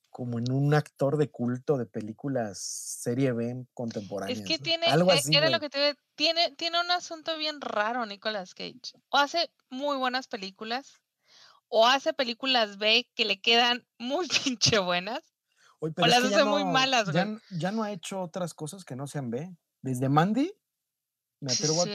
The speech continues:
Speaker 1: me
Speaker 2: cierto.
Speaker 1: atrevo a decir que no ha habido un, no ha habido un Face Off, como esta, ¿se llamaba así, Face Off, la que hizo con este... John Travolta, que se cambian la cara?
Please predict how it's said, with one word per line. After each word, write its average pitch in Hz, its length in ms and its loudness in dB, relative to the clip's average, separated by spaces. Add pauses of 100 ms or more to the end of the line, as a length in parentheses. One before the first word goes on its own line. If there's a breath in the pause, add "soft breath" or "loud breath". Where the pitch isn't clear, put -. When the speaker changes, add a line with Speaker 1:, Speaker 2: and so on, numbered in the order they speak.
(100)
Speaker 1:
me 147 120 -6
Speaker 2:
cierto. - 20 -8
Speaker 1:
atrevo 170 300 2
a 185 60 4
decir 180 260 -6
que 165 120 -6
no 160 100 -2
ha - 20 0
habido 165 300 -2
un, 151 500 -4 (260 soft breath)
no 139 100 -4
ha 147 40 -2
habido 143 280 -2
un 135 600 -6
Face 127 320 -2
Off, 120 180 0
como 120 200 -6
esta, 147 240 -6
¿se - 120 0
llamaba 160 220 2
así, 196 200 -2
Face 180 260 -4
Off, 180 120 -2
la 180 120 0
que 147 120 -6
hizo 139 300 -4
con 120 260 -6
este... 123 640 -6 (280)
John 135 160 -2
Travolta, 135 440 2
que - 60 -12
se 120 120 -4
cambian 139 280 -2
la 117 100 -6
cara? 143 300 -8